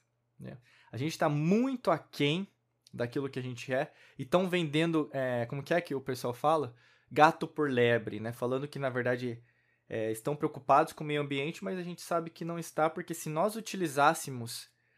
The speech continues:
a verdadeira tecnologia da física quântica das antigas civilizações, a gente estaria num novo nível tecnológico. Até mesmo o, o Tesla tem uma frase, né?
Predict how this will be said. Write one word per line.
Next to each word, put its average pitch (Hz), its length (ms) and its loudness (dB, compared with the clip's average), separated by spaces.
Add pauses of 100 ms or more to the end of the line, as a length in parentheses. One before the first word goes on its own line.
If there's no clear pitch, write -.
(380)
a 127 80 -6
verdadeira 127 460 0
tecnologia 135 680 -4
da 147 120 -2
física 127 340 -6
quântica 120 420 -6
das 117 260 2
antigas 151 340 -6
civilizações, 127 720 -8
a - 20 -10
gente 123 160 -8
estaria 131 300 -4
num 147 120 -4
novo 185 280 -2
nível 175 240 -2
tecnológico. 143 840 0 (320)
Até - 220 -4
mesmo 269 260 -2
o, 165 100 -4 (120)
o 143 40 -2
Tesla 143 680 4
tem 127 160 -6
uma 127 140 -2
frase, 127 580 0 (180)
né? 113 80 -10